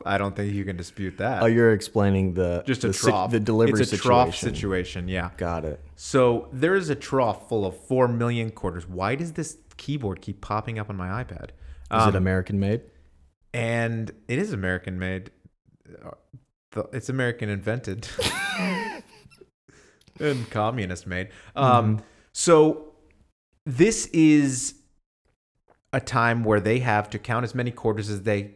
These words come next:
Speaker 1: can individually into their personal quarter hoard, <laughs> more or less.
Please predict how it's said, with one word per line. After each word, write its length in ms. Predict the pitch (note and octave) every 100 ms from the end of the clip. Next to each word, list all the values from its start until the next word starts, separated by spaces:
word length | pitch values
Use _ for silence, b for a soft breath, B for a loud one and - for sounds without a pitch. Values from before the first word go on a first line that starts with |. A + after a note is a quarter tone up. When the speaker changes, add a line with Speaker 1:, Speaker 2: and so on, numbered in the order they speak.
| _
Speaker 1:
can 380 | - G2+ F#2 F#2+ -
individually 840 | B2 A2 G2 G#2+ G#2 F#2+ G2 G2+
into 200 | A2+ G#2+
their 420 | G2 G#2 F#2+ F#2+ b b b
personal 600 | C3 A#2 A2+ G#2 G2+ G2+ - _ _ _ _
quarter 380 | - A2+ F2+ E2+
hoard, 400 | E2+ G2 E2+ G2+ - _
<laughs> 180 | _ -
more 1200 | D#2 - _ _ - C3+ - C3 - - D#3+ C#3
or 40 | C3+
less. 280 | A2+ G#2+